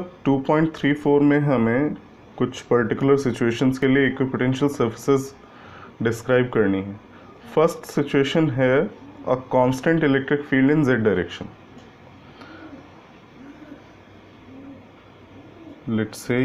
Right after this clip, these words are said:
ये इलेक्ट्रिक फील्ड है। अब हमने पहले पढ़ रखा है कि इलेक्ट्रिक फील्ड जो होता है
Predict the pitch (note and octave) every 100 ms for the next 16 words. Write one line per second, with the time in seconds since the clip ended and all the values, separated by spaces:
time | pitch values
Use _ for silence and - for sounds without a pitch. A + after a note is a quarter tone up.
0 | B2 G#2+ B2+ B2+ A#2 A2+ - A#2 - G#2+
1 | G2+ A2 C#3 - - - - - - C#4
2 | D#4+ D#4+ D#4+ - - - - - - -
3 | D#4+ E4 D#4 - - - - A4 A4+ -
4 | - - - - - - - - - -
5 | - - - - - - B2 D3 D#3 F3+
6 | F#3 C3+ C3+ E3 C3 B2 A#2 - A2 A#2+
7 | C3+ D#3+ B2+ B2+ C3 E3+ E3 - C#3 D3
8 | D3+ D3 A#2 G#2+